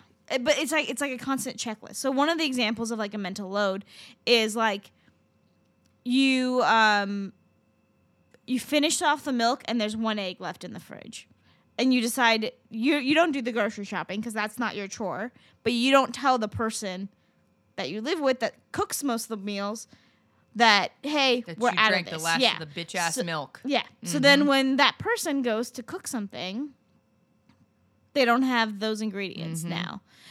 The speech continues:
Speaker 1: Or, you know, the person says, "Hey, can you clean up the dishes after dinner? Or can you tidy up the table after dinner? I have to pop out to the grocery store. I have to do something." The person says, "Sure." They take their plate and they put it in the dishwasher.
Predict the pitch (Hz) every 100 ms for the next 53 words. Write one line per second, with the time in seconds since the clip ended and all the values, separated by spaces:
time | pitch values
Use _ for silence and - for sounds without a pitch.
0 | - - 233 240 233 254 240 214 220 -
1 | _ - 220 233 254 254 262 247 240 339
2 | 294 - 277 240 247 220 269 240 233 220
3 | 208 240 247 240 220 - 208 214 214 208
4 | 202 240 226 208 208 - 220 220 233 220
5 | 214 214 240 233 214 208 208 220 277 262
6 | - - - - 262 233 - 240 233 214
7 | 226 214 - 240 202 202 202 208 202 202
8 | 190 208 214 214 196 202 180 180 - _
9 | _ _ - 196 214 226 220 202 202 302
10 | 285 311 _ _ - 208 - 220 214 233
11 | 269 262 254 233 247 _ _ _ 226 220
12 | 226 190 208 - - - - - -